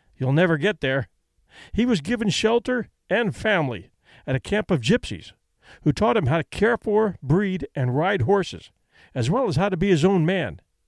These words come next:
In part one, we explained that at age sixteen, he left the gypsy camp and worked his way north to Richmond, Virginia,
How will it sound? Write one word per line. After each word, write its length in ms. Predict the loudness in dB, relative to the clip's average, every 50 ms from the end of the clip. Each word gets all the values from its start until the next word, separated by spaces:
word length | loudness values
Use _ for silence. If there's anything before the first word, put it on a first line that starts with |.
| _ _ _ _ _ _ _ _ _ _ _ _ _ _ _ _ _ _ _ _ _ -4
In 140 | -2 -2 0
part 260 | 2 2 2 0 0
one, 240 | -2 -2 -2 0 2
we 140 | 2 2
explained 500 | 0 0 -4 -4 -2 0 0 0 0 -2 -6 _ _ _
that 140 | -4 -2
at 160 | -2 -2 0 0
age 260 | 0 0 0 -2 -4
sixteen, 640 | -4 -4 -6 -6 -8 -4 -2 0 2 2 2 0 -4 -6 -14 -20 -8
he 160 | -6 -4 -2
left 260 | 0 -2 -2 -2 -2
the 80 | -4 -2
gypsy 380 | 0 0 0 0 -2 -4 -4 -2
camp 400 | -2 -2 -2 -2 -4 -6 -12 -20 _ _ -4
and 140 | -2 0 2
worked 180 | 2 0 0 -2
his 140 | -2 0
way 160 | 2 2 2 2
north 400 | 2 2 2 2 2 0 -2 -4
to 120 | -6 -4
Richmond, 400 | -2 -2 -2 -2 0 0 0 2
Virginia, 500 | 2 2 2 4 2 2 0 -2 -6